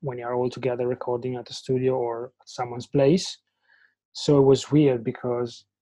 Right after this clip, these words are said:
yeah, you, you, you, you get the feedbacks delayed maybe by days, and you are in a completely different mindset, uh, when you receive them. So you don't have necessarily the, a chance again to,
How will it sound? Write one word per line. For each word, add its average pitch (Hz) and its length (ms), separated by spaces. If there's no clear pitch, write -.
yeah, 120 200
you, 147 160
you, 165 240
you, 170 420
you 143 160
get 147 220
the 151 60
feedbacks 127 680
delayed 123 380
maybe 127 200
by 120 220
days, 139 580
and 123 160
you 123 100
are 123 140
in 131 60
a - 20
completely 139 380
different 131 360
mindset, 131 580
uh, 123 60
when 127 160
you 127 80
receive 123 420
them. 151 260
So - 140
you 131 100
don't 139 240
have 123 160
necessarily 127 520
the, 120 120
a - 360
chance 127 400
again 120 320
to, 117 240